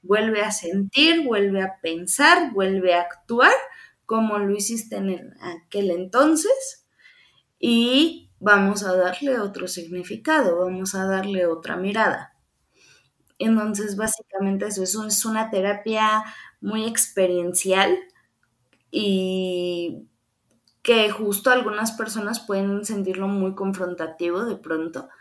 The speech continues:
Eh, puede ser experiencial desde lo dialogal, o sea, no tienes que pararte para hacer algo, eh, en el aquí y en la ahora,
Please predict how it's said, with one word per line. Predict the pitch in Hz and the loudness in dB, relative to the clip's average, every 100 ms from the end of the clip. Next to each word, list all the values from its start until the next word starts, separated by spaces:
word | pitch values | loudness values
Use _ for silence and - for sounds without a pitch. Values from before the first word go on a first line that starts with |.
| - - _ _ _ - | -20 -20 _ _ _ -2
Eh, | - 214 196 196 - _ _ | 2 4 4 2 -12 _ _
puede | - 277 277 311 | 10 12 12 10
ser | 294 262 | 6 6
experiencial | 269 269 - 208 190 202 247 233 240 | 4 2 0 2 2 2 2 4 4
desde | 226 208 190 190 180 | 6 6 4 2 2
lo | 170 165 | 2 0
dialogal, | 165 170 165 165 156 139 160 120 330 370 | 0 2 4 6 4 4 4 4 4 0
o | 170 | 0
sea, | - 175 | -2 -2
no | 165 175 196 196 - | -2 -2 -2 -4 -8
tienes | 175 160 208 - | -4 -2 0 -2
que | - 302 | -4 -8
pararte | - 233 180 214 269 - 320 | 0 0 0 -2 -2 -6 -4
para | 220 202 | -4 -2
hacer | 202 202 | -4 -4
algo, | 220 226 220 196 180 _ _ _ _ - - _ _ _ _ 170 | -4 -2 -4 -6 -8 _ _ _ _ -20 -20 _ _ _ _ 0
eh, | 180 170 165 160 151 147 104 | 2 4 4 2 2 0 -2
en | 139 185 | -2 -2
el | 175 | -2
aquí | 175 175 196 | -2 -2 -4
y | |
en | 202 202 | -2 0
la | |
ahora, | 170 202 254 - | 2 2 0 -4